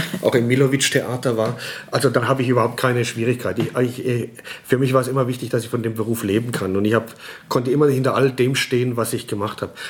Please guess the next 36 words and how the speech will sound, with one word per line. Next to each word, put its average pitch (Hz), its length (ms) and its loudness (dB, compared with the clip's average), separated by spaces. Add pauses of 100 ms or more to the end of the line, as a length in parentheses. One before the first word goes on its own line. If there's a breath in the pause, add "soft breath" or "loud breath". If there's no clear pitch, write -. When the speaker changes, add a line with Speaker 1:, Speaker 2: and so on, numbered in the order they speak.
(120)
Speaker 2:
Aber 131 180 0
wenn 139 100 4
man 147 80 4
natürlich, 143 560 2
äh, 131 260 2
neunzehn 135 440 2
Jahre 131 480 2
oder 123 140 -2
fast 143 260 -4
neunzehn 127 340 0
Jahre 123 280 2 (100)
improvisiert, 135 800 0 (480 loud breath)
auf - 140 2
der 143 100 4
Bühne 147 300 2
steht 127 260 -2
und 135 200 -4
improvisiert, 120 840 2 (260 loud breath)
dann, 120 440 2
ähm, 123 560 2 (240 loud breath)
möchte - 180 2
man 139 100 4
die 131 80 2
Latte 120 260 2
auch - 100 -2
ein 139 80 -2
bisschen 131 300 -2
höher 120 280 4
hängen 127 280 2
für 123 180 4
sich, 113 240 0
wo 127 80 4
man 113 140 4
sagt, 110 340 0
ah, 117 260 -2 (400 loud breath)
was, - 460 -2